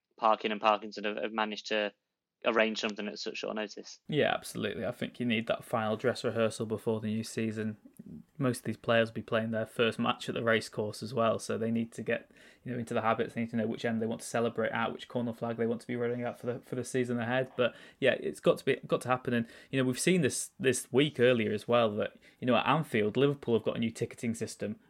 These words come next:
Speaker 2: and they've had to delay two kickoffs because of it, because they've not, just not been able to cope with the demand on match day. Of course, Anfield sort of crowds are <laughs> gonna be bigger than, than Wrexham for now at least, but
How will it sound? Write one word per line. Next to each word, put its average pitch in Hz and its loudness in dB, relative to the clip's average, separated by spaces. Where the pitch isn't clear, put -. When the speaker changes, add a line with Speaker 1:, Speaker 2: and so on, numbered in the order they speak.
Speaker 2:
and 120 0
they've 123 -2
had 143 -2
to - -18
delay 117 2
two 117 -2
kickoffs 117 -2
because 110 -4
of 104 -8
it, - -6
because 120 -4
they've 113 0
not, 127 -2
just - 0
not 131 0
been 117 2
able 110 2
to - -16
cope - -2
with 120 -2
the - -4
demand 113 0
on 107 -2
match - -4
day. - 0
Of - -8
course, 120 4
Anfield 110 2
sort - -2
of - -8
crowds 107 2
are 117 2
<laughs> - -
gonna 151 4
be 120 4
bigger 120 6
than, 110 4
than 117 2
Wrexham 113 6
for 120 -2
now 113 6
at - -2
least, 123 2
but 120 4